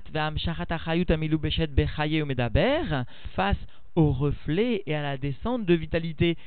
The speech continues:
qui vient s'habiller dans le règne animal ou le règne de l'individu, de celui qui parle, Af Shebekulan, bien que tous, c'est-à-dire ces quatre catégories de règne, Or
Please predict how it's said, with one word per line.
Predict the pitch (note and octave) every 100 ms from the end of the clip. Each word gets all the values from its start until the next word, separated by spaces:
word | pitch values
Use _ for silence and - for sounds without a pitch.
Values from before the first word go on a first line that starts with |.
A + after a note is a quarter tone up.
| -
qui | E3
vient | D#3+ D#3+
s'habiller | D#3 D#3 C#3+ D#3 F3 E3 - -
dans | C#3+ C#3+ G3 G3 F#3
le | E3 D#3 D#3
règne | D#3+ C#3 E3+ D#3+ C#3+ - - -
animal | E3 F3 F3 E3+ F3+ F3 C#3 - - - -
ou | G3+ G3 -
le | E3 D#3
règne | D#3 F3+ F3 D3+ C#3 A#2
de | C#3
l'individu, | C3+ C3+ C3 C3 C3+ A3
de | E3+
celui | D3+ C#3 D3
qui | - B2+
parle, | E3+ B3 C#4 E3+ C3 A#2+ A#2 - - -
Af | F3 F#3+ G3 - - -
Shebekulan, | - D#3+ D3 D#3 - D3 E3 G3+ D#3 B2
bien | E3+ F#3
que | - D3+ -
tous, | A3+ B3 - - -
c'est-à-dire | B2+ D#3+ D#3+
ces | D#3+
quatre | - A2+ G#3 -
catégories | - E3+ D#3+ E3+ E3 F3+ A#3 G3 - - - - -
de | D3 D3+
règne, | C3+ C#3+ A#3+ G3 B2+ - - -
Or | F#3 G3+ F3+